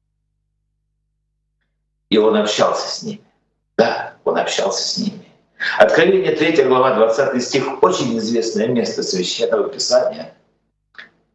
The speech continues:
Очень известное место. Там написано: «Се стою у двери и стучу.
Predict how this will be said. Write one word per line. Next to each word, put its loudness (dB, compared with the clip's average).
Очень 4
известное 0
место. -4
Там 0
написано: 0
«Се 0
стою 4
у 2
двери 2
и 2
стучу. -8